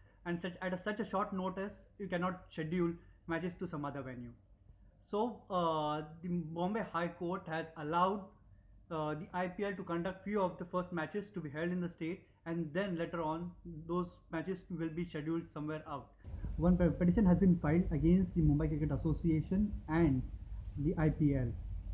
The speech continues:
The Mo-, Bombay High Court has said people are more important or the matches. Now big question is whether to schedule these matches outside Maharashtra. At such a short notice, this is not possible to,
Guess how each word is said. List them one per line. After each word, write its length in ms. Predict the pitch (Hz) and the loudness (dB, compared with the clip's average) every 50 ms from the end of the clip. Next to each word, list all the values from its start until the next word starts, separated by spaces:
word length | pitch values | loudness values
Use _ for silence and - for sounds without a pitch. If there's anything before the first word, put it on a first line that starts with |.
| - - - - - - - - - 170 | -6 -6 -8 -8 -6 -4 -4 -2 0 4
The 80 | 170 180 | 6 6
Mo-, 220 | 175 175 175 175 175 | 8 10 10 8 8
Bombay 320 | 170 180 190 196 220 226 - - | 8 6 6 6 6 6 4 4
High 180 | - 180 180 180 - | 4 4 4 4 4
Court 260 | - 175 175 190 208 - - - - - - - - 165 | 2 4 4 4 4 4 0 -4 -4 -6 -4 -2 0 0
has 280 | 147 151 151 156 151 147 - - - | 2 4 4 4 4 4 2 2 4
said 260 | 175 175 196 202 - - - - - - - | 6 6 6 4 2 -2 -4 -6 -6 -2 2
people 280 | 202 196 185 - 233 220 - | 2 4 6 6 6 4 6
are 100 | 185 180 | 6 6
more 220 | 175 175 175 170 | 8 8 8 8
important 640 | 156 147 143 - 147 147 143 - 165 160 160 156 - - - | 8 6 4 4 0 0 0 2 0 0 0 0 -2 -6 -4
or 300 | 160 156 156 156 143 127 - - - - | 0 2 4 4 4 2 0 -4 -2 0
the 140 | 143 139 | 2 4
matches. 380 | 139 139 127 127 - 139 127 117 - - - - - - - - - - - - - - - - - - | 4 4 4 2 -2 -2 -4 -4 -4 -4 -4 -4 -4 -4 -6 -6 -8 -8 -8 -8 -8 -8 -8 -6 -2 2
Now 240 | 156 151 147 147 | 4 4 6 4
big 260 | 151 147 147 170 170 - | 4 6 6 6 6 6
question 320 | 170 156 - - 160 - - | 4 2 4 4 2 2 4
is 160 | 175 151 156 - - - - - - - - | 4 4 4 2 0 -4 -6 -6 -6 -2 2
whether 180 | 175 160 175 170 | 4 6 6 8
to 160 | 185 175 175 | 8 8 6
schedule 360 | - 156 151 170 185 190 196 185 165 151 | 6 6 10 10 10 10 10 8 6 6
these 200 | 165 165 156 - - - - - - | 6 4 4 2 -2 -6 -8 -4 0
matches 360 | 151 147 143 143 - 170 160 165 - 165 | 2 2 2 2 2 2 0 0 0 -2
outside 360 | 147 127 - 160 151 139 135 | -2 0 2 2 2 4 2
Maharashtra. 520 | 127 127 127 120 120 117 - - - 117 - - - - - - - - - - - | 2 0 0 -2 -2 -4 -6 -6 -8 -8 -8 -6 -8 -8 -8 -10 -10 -12 -10 -6 -2
At 80 | 156 - - - | -2 -2 0 2
such 180 | 196 185 180 190 | 2 4 4 4
a 120 | 175 - | 0 2
short 240 | - 175 175 175 - | 4 4 4 6 8
notice, 380 | 175 175 170 170 202 214 214 - - 175 | 8 8 8 8 6 4 4 2 0 -2
this 140 | 165 160 147 | 0 2 4
is 100 | 175 151 | 4 4
not 240 | 147 151 143 - | 6 4 4 2
possible 380 | - 147 143 - 151 139 147 139 - - - | 0 -2 0 0 2 2 2 2 0 -2 0
to, 180 | - 156 151 | 2 2 2